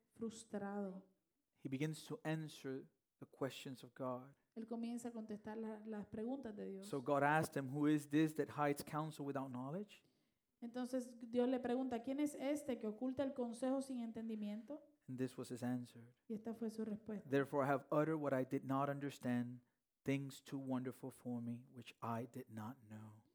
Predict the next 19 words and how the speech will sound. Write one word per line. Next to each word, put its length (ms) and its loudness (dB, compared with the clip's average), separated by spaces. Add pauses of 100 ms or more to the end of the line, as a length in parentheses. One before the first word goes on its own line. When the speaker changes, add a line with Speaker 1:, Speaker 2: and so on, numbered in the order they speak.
(500)
Speaker 1:
Job 240 -4
responde, 500 0
"Por 180 -2
tanto, 440 -2
he 120 0
declarado 580 0
lo 160 2
que 120 -4
no 300 -2
comprendía, 1000 -2 (300)
cosas 640 -2
demasiado 500 -4
maravillosas 840 0
para 260 -6
mí 260 -2 (240)
que 140 0
yo 160 2
no 100 -2
sabía." 440 -8